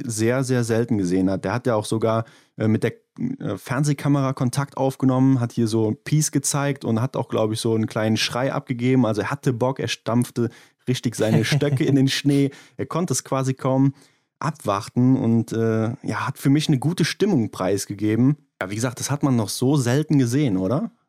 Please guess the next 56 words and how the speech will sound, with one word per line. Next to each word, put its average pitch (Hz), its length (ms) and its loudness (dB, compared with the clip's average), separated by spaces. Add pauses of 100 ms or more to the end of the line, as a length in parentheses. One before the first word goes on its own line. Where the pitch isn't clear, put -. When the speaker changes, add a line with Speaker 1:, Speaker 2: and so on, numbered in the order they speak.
(140)
Speaker 2:
Ich - 120 -6
glaube, 175 240 0
er 170 60 4
musste 185 240 2
sich 180 120 2
einfach 190 200 0
auch 170 120 2
frei 185 300 0
machen 117 260 2
im 107 120 -2
Kopf, 113 180 2
Speaker 1:
Mhm. 117 60 4
Speaker 2:
dass 110 140 0
er 135 100 2
endlich 160 360 0
noch 151 200 0
mal 151 400 0
zeigt, 151 400 -4
was 147 100 0
er 139 80 -2
kann. 143 300 0
Und 143 100 2
er, 127 280 0
er 120 140 2
weiß 120 280 -2
ja, 120 100 0
was 110 120 0
er 110 100 -2
kann. 120 260 0
Und 107 140 0
jeder 120 260 0
weiß, 110 220 0
was 107 120 -2
er 107 80 -2
kann. 120 240 -2
Und 110 100 -2
ich 110 100 -10
glaube, 120 180 -2
das 120 200 -4
musste 143 340 0
er 127 100 0
einfach 135 240 -2
noch 131 80 0
mal 123 140 0
zeigen 131 400 0
und 120 100 0
wollte 127 220 0
das 123 80 -4
vielleicht 120 260 -2
auch 120 80 0
mit 117 80 -2
der 117 100 0
Körpersprache 127 720 -2
oder 113 220 0
auch 113 160 -2
dann, 113 320 0